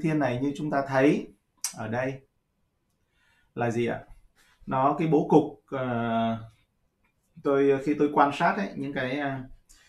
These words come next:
ờ, những cái lời dẫn nhập thì, ờ, đều chia ra làm ba. Và cầu xin Đức Thánh Linh cho chúng ta trong cái cách ăn, trong cái phương cách ăn, à, ăn lời Chúa.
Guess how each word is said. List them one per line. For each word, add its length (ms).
ờ, 400
những 140
cái 100
lời 200
dẫn 200
nhập 240
thì, 240
ờ, 340
đều 440
chia 200
ra 120
làm 180
ba. 340
Và 120
cầu 100
xin 200
Đức 120
Thánh 80
Linh 160
cho 180
chúng 140
ta 260
trong 140
cái 120
cách 160
ăn, 260
trong 140
cái 160
phương 140
cách 180
ăn, 140
à, 160
ăn 220
lời 300
Chúa. 200